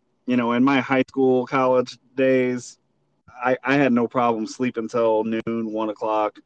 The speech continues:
um, on a daily basis during the summer. Um,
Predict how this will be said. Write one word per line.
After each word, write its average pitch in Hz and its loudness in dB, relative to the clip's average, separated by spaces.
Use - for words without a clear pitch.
um, 107 -4
on 123 0
a 104 -2
daily 113 0
basis 107 -2
during 113 -2
the 104 -8
summer. 110 -8
Um, 117 0